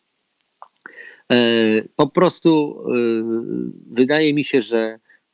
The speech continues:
Clou tematu to jest tak naprawdę nadzór. Jeżeli my nie będziemy nadzorować swoich kolegów, którym powierzamy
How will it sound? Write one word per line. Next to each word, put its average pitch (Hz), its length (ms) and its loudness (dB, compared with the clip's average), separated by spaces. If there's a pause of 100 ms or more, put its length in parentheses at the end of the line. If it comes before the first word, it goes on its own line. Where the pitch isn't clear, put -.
Clou 180 180 2
tematu 131 540 0
to 113 200 0
jest 104 140 -4
tak 110 140 -6
naprawdę 101 420 -2
nadzór. 101 580 -2 (320)
Jeżeli 131 260 2
my 147 200 2
nie 139 140 2
będziemy 120 360 2
nadzorować 107 880 0 (280)
swoich - 680 -2 (100)
kolegów, 98 680 -2 (260)
którym 104 340 -2
powierzamy 104 760 0